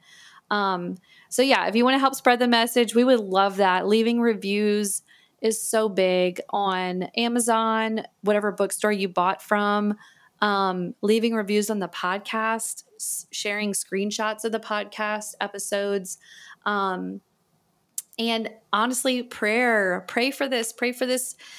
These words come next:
message to continue to permeate. I would love your prayers, if I could selfishly ask, just continued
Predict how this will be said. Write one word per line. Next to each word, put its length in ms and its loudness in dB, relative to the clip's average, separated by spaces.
message 440 -2
to 80 -4
continue 460 -2
to 60 -4
permeate. 600 -4
I 180 2
would 160 2
love 260 4
your 120 2
prayers, 580 0
if 160 0
I 80 2
could 160 -4
selfishly 540 0
ask, 360 -2
just 240 -2
continued 640 -2